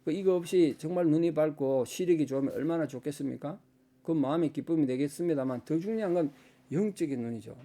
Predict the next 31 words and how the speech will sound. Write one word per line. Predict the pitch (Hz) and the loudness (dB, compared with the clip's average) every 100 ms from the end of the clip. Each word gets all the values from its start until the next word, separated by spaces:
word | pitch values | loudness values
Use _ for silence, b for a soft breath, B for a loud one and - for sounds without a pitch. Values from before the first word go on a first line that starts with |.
| - | -10
영적인 | 202 277 247 180 | -2 -2 0 0
눈이 | 139 165 160 143 - | 2 4 4 2 -4
깊어져서 | 190 160 131 127 | -4 -2 -2 -4
하나님 | 120 208 190 160 | -6 -4 -2 -2
말씀을 | 160 170 160 | -2 0 -2
깨닫게 | 151 170 170 156 | -2 -4 -4 -4
되고 | 139 135 202 | -4 -2 -2
은혜를 | 214 165 | 0 -2
깨닫게 | - 160 170 165 | -4 -4 -4 -4
되면, | 127 135 117 b b b b - | -4 -4 -6 b b b b -12
"와, | 151 180 185 | -8 -4 -2
이런 | 185 285 240 | 0 2 2
하나님 | 240 226 202 | 0 -4 -2
은혜가 | 220 214 | -2 -2
있었구나. | 190 196 175 165 175 | -2 -4 -4 -4 -2
우리 | 165 190 | -2 0
마음에 | 202 220 220 | 0 -2 -2
또 | 208 | 0
새로운 | 247 240 | 2 0
기쁨이 | 196 175 220 214 | 0 -2 -2 -2
생긴다는 | 247 233 202 175 151 143 | -2 -4 -4 -4 -4 -6
거야." | - - - 180 160 | -8 -12 -12 -10 0
그런 | 233 202 | 2 2
은혜가 | 190 226 175 | 2 0 -2
있기를 | 139 175 151 | -2 -4 -4
바라요. | 120 131 151 117 b b b - | -2 0 0 -2 b b b 0
우리 | 180 | 2
지금 | 180 175 | 4 4
매일 | 160 185 190 | 4 4 2
성경을 | 196 196 190 151 | -2 -2 0 2
읽으시는데 | 180 165 151 139 139 139 | 0 0 -2 0 2 0